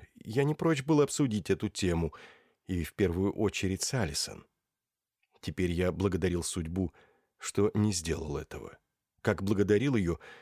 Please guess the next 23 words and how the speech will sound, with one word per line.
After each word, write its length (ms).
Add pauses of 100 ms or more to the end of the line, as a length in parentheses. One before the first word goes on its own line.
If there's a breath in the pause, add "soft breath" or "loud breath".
(100)
хоть 260
и 40
с 120
оттенком 480
раскаяния, 880
что 240
в 120
письмах 500
к 80
Алисон 460
не 80
больно-то 460
распространялся 1080 (300 soft breath)
о 120
своих 420
чувствах. 720 (1040)
За 180
пять 240
секунд 460
в 40
человека 500
не 100
влюбишься, 640